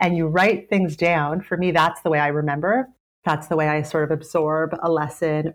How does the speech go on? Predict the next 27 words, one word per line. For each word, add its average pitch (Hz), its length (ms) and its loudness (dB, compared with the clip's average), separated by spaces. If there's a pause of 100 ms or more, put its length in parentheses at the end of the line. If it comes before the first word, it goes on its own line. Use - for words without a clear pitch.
(140)
Yeah, 160 280 0
it, 180 180 0
it 175 60 2
helps 165 280 0
with 160 100 -2
my 156 100 0
memory 147 360 -2
quite 156 280 -4
a 151 40 -2
bit. - 320 -6
So 156 420 -4 (420)
I, 175 260 -2
I - 20 2
think 160 320 -2
that 151 320 0
for 175 80 0
people 170 340 -2
who 165 140 2
are 156 120 2
holding 156 440 0
a 160 80 0
lot 151 260 0
of 156 80 -4
stuff 156 220 -4
in 160 60 -2
their 151 120 0
minds, 156 580 -2